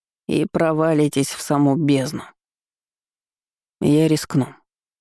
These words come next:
мрачно заверил беднягу Райс, а я тем временем отступила на шаг от валуна. "Если магистр жаждет провалиться в бездну, пускай проваливается, но без меня". "Ваша воля", пожал плечами Таэли. "И ещё, сир,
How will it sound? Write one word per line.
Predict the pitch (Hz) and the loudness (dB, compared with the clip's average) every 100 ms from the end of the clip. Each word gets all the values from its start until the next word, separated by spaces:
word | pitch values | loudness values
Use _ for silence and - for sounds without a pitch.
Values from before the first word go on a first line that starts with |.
| _ _ | _ _
мрачно | 156 151 135 - 143 | 2 2 0 0 2
заверил | 143 151 156 151 | 2 2 4 2
беднягу | 143 143 143 135 147 | 2 2 2 2 0
Райс, | 147 170 - | 0 0 -2
а | 175 | -2
я | 202 | -2
тем | 220 196 156 | 0 0 2
временем | 151 180 190 190 175 | 2 2 4 4 2
отступила | 156 - 143 147 160 | 0 -4 -2 2 4
на | 151 143 | 4 2
шаг | - 127 - | -2 -4 -4
от | - | -2
валуна. | 143 143 156 131 - _ _ _ _ _ _ _ _ _ - | 0 2 2 0 -6 _ _ _ _ _ _ _ _ _ -4
"Если | 262 233 202 | -2 0 2
магистр | 190 180 180 175 - 151 | 4 4 2 -2 -2 -2
жаждет | 156 139 139 131 | 0 0 -2 -2
провалиться | 151 139 143 143 - | -2 0 -2 -2 0
в | 165 | 0
бездну, | 170 233 220 180 | 2 2 4 2
пускай | - 147 - 170 | 0 -4 -2 0
проваливается, | 151 131 127 131 135 - - | -2 -2 -4 -4 -6 -4 0
но | 143 147 | 2 2
без | 185 165 156 | 2 2 4
меня". | 147 131 131 - _ _ _ _ _ _ _ _ - | 2 0 -6 -16 _ _ _ _ _ _ _ _ -4
"Ваша | 131 - 156 - | -2 -2 -2 -2
воля", | 139 123 117 - _ _ | -2 -2 -6 -14 _ _
пожал | - 147 135 | -4 -2 -2
плечами | - 135 - 131 131 | -2 -4 -4 -4 -4
Таэли. | - 156 135 135 - _ _ _ _ _ _ _ _ | -2 -2 -2 -8 -14 _ _ _ _ _ _ _ _
"И | 139 | 2
ещё, | 139 139 - 135 123 | 2 2 -2 -6 -6
сир, | - - 127 - | -6 -8 -8 -12